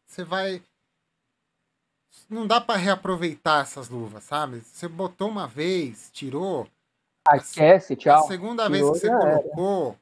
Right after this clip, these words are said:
Speaker 1: né?
Speaker 2: É.
Speaker 1: Me incomodou o fato de eu tá gerando mais resíduo ainda, né?
Speaker 2: Entendi.
Speaker 1: Mais um descartável enchendo a lixeira. E às vezes você abre a, a impressora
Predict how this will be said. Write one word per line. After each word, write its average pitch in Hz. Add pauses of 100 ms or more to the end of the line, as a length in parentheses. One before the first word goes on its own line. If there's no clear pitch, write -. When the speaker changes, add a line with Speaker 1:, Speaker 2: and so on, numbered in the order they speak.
(120)
Speaker 1:
né? 147 (260)
Speaker 2:
É. 139 (640)
Speaker 1:
Me 175
incomodou 202
o 196
fato 190
de 180
eu 185
tá 202
gerando 196
mais 214
resíduo 190
ainda, 113 (880)
né? 123
Speaker 2:
Entendi. 147
Speaker 1:
Mais 196
um 208
descartável 147
enchendo 139
a -
lixeira. 135
E -
às 175
vezes 226
você -
abre 233
a, 175
a 165
impressora 156